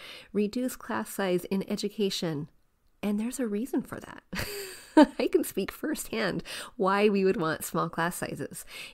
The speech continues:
And the same is here too. And if you are wanting to join, you're definitely gonna want a small class size as well, because what it means for you is my hands, my eyes, my ears,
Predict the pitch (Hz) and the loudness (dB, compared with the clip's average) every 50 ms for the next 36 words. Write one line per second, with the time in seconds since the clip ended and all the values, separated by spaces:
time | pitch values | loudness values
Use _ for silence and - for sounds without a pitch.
0 | - - 214 214 202 202 196 - 233 226 - - 202 202 214 233 262 269 262 - | -6 -4 -2 -2 0 -2 -2 -4 -6 -6 -4 -4 -2 0 0 0 0 -2 -4 -4
1 | - 208 190 202 220 - - - 226 262 269 170 - - - - - - - - | -6 -4 -4 -4 -4 -6 -4 -2 -2 -2 0 -2 -4 -8 -12 -14 -16 -16 -16 -8
2 | - - 220 214 208 208 - - 196 202 220 240 254 254 233 - - 196 190 185 | -2 0 2 2 2 0 -4 -8 -6 -4 -2 0 2 2 0 0 0 0 0 0
3 | 190 185 185 185 180 - 185 165 - - 160 151 156 160 190 226 226 - 196 170 | 0 0 0 -2 -2 -4 -4 -6 -4 -4 -4 -4 -2 -2 -2 -2 -2 -2 -4 0
4 | 175 208 233 196 - - 196 185 185 - - - - 180 170 - 175 170 170 165 | 2 2 2 2 0 -2 -6 -6 -6 -8 -10 -8 -6 -6 -4 -4 -4 -4 -4 -4
5 | 165 165 - - 170 - - - 156 160 156 - - 160 160 - - 170 156 156 | -4 -6 -6 -8 -8 -8 -6 -4 -4 -4 -4 -4 -4 -4 -4 -4 -4 -4 -4 -2
6 | 175 165 160 - - 147 147 165 208 226 - - 175 - - 180 175 180 190 185 | -4 -4 -4 -6 -6 -6 -4 -4 -6 -6 -6 -6 -6 -4 -2 -2 2 4 4 4
7 | 180 - 180 180 175 180 175 - - - 180 170 170 180 196 196 202 220 233 - | 4 2 2 2 0 0 -2 -4 -6 -6 -4 -2 0 4 6 6 6 6 4 0
8 | - - 170 160 - 165 165 170 180 180 165 175 170 180 180 180 180 175 - 147 | 0 -2 -4 -2 -2 -4 -2 -2 -4 -4 -4 -4 -4 -2 -2 -2 -2 -2 -4 -4
9 | 135 - - - 175 175 175 175 170 - - 139 147 - - 170 175 175 175 175 | -6 -6 -6 -4 -4 -2 0 -2 -2 -4 -6 -8 -8 -6 -4 -2 0 2 2 0
10 | 170 165 - | 0 -2 -6